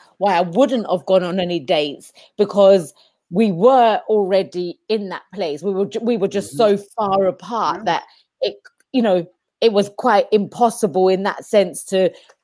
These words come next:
Speaker 1: physically meet
Speaker 2: But
Speaker 1: together.
Speaker 2: if it was ever capable, yo,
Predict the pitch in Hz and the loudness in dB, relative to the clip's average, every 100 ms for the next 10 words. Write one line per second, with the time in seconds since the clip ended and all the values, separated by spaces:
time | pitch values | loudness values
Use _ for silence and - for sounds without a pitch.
0 | - - 277 180 - - 202 185 196 180 | -14 -2 0 0 -6 -6 -4 -2 0 -2
1 | 147 - _ 196 196 196 180 165 185 - | -2 -10 _ -2 2 2 2 0 -2 -4
2 | 202 214 220 160 240 254 202 156 156 147 | -6 -4 -6 -6 -6 -4 -6 -8 -6 -6
3 | 120 139 120 - | -4 -6 -6 -10